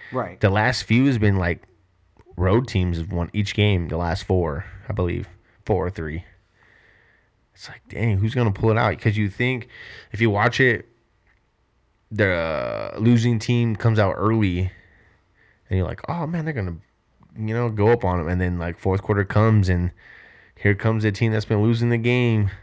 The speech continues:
Speaker 1: Right, it's a war of attrition, man.
Speaker 2: Yeah, it's
Speaker 1: It's a
Speaker 2: just
Speaker 1: war of attrition.
Speaker 2: crazy.
Speaker 1: The swings in basketball blow my mind.
Speaker 2: Yeah. You, there's no lead guaranteed, pretty much, unless it's a forty point lead <laughs> going into the fourth.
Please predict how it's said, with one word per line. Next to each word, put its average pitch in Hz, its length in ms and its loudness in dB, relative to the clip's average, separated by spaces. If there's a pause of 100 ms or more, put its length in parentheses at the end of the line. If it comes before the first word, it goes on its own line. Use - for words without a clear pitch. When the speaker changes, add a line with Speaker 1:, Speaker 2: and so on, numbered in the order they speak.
Speaker 1:
Right, 185 160 -10
it's 127 140 -12
a 139 40 -2
war 127 300 -2
of 156 100 -6
attrition, 156 540 -4
man. 113 300 -8
Speaker 2:
Yeah, 95 180 -6
it's 98 140 -8
Speaker 1:
It's - 80 -8
a 117 80 -6
Speaker 2:
just 104 100 -12
Speaker 1:
war 147 320 0
of 170 80 -4
attrition. 139 240 0
Speaker 2:
crazy. 101 580 -2 (520)
Speaker 1:
The 123 80 -4
swings 185 360 -2
in 175 80 0
basketball 117 460 -4
blow 110 640 -4
my 101 400 -6
mind. 92 640 -12
Speaker 2:
Yeah. 85 360 -8 (920)
You, 104 460 2
there's 101 240 4
no 101 360 4
lead 95 380 2
guaranteed, 85 800 -4
pretty 82 180 -4
much, 76 320 -8
unless 82 320 -4
it's - 140 -20
a 76 80 -8
forty 80 380 -10
point 78 360 -6
lead 82 220 -8
<laughs> - 60 -6
going 87 180 2
into 101 340 0
the - 60 -4
fourth. - 540 -4